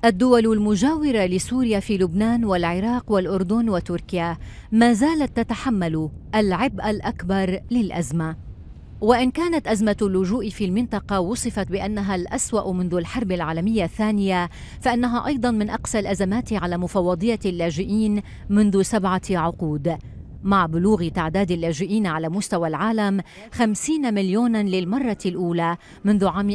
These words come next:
ألف وتسعمائة وخمسة وأربعين. الكلفة الاقتصادية والاجتماعية والبشرية لرعاية اللاجئين لم تستطع المفوضية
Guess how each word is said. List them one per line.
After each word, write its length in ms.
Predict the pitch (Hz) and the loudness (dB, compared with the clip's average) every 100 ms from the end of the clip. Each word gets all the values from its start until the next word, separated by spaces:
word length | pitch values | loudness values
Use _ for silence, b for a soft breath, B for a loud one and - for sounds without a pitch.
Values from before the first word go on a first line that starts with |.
| 190 | -2
ألف 280 | 226 226 240 | -2 0 0
وتسعمائة 840 | 254 277 190 208 185 160 220 196 214 | 0 0 0 0 0 0 -2 -2 -2
وخمسة 680 | 180 175 196 185 190 196 175 | 0 0 -2 -2 -4 -2 0
وأربعين. 720 | 170 160 147 143 147 147 156 - - - B B B B | 0 -2 -4 -2 -2 -4 -6 -12 -16 -16 B B B B
الكلفة 480 | 226 214 311 269 247 | 4 4 2 2 2
الاقتصادية 720 | 254 233 - 233 240 220 320 330 | 2 0 -2 0 0 2 0 0
والاجتماعية 840 | 254 196 190 - 196 175 226 247 233 | 2 2 2 0 0 0 0 0 2
والبشرية 760 | 202 180 175 - 185 220 220 208 | 2 2 0 0 0 2 0 0
لرعاية 640 | 214 185 180 165 240 247 196 | 0 0 0 -2 0 -2 -2
اللاجئين 720 | 185 170 151 185 165 156 165 170 B B B | -2 -2 -2 -4 -2 -4 -4 -10 B B B
لم 200 | 226 254 | 2 4
تستطع 600 | 330 311 294 262 220 - | 0 0 -2 0 -2 0
المفوضية 760 | 196 190 196 180 180 226 233 | -2 0 0 0 0 0 0